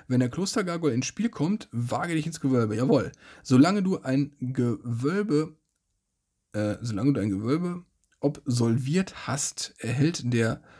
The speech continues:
äh, Kloster-Gargoyle plus drei, plus null und hat Flugfähigkeit.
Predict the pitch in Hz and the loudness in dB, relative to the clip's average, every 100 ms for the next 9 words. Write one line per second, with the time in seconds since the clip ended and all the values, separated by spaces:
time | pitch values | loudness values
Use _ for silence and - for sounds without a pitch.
0 | - - - - _ _ - 135 127 120 | -20 -20 -20 -20 _ _ -4 2 4 4
1 | 117 180 190 180 160 147 143 185 - 123 | 2 0 -2 0 4 2 0 -8 -2 0
2 | 143 - 127 127 123 117 113 127 196 240 | 0 -2 -2 0 0 0 2 4 4 2
3 | 226 151 151 147 - 135 175 226 - - | 0 0 0 -4 -8 -2 0 -2 -4 -8
4 | - 120 - - 101 120 - | -6 -8 -10 -10 -10 -10 -14